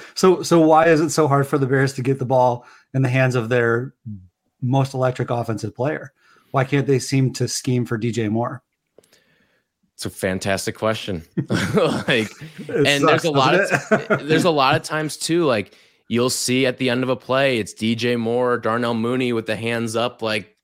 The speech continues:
Speaker 2: "Dude, I'm open. Like, w-, where's the ball? Why isn't it in my hands?" And, eh, like, if you look at some of the plays where Tyson Bagent just doesn't have the arm strength to get it to him. And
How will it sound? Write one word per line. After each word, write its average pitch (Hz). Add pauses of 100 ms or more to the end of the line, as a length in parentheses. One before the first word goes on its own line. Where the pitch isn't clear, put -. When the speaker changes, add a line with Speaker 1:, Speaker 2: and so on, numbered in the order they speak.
(300)
Speaker 2:
"Dude, 143 (440)
I'm 135
open. 151
Like, 123
w-, 113
where's 147
the 156
ball? 151
Why 143
isn't 151
it 151
in 151
my 147
hands?" 156
And, 131 (440)
eh, 123
like, 123
if 117
you 131
look 139
at 143
some 143
of 139
the 135
plays 135
where 131
Tyson 127
Bagent 127
just 120
doesn't 120
have 127
the 117
arm 120
strength 120
to 117
get 117
it 123
to 120
him. 110
And 123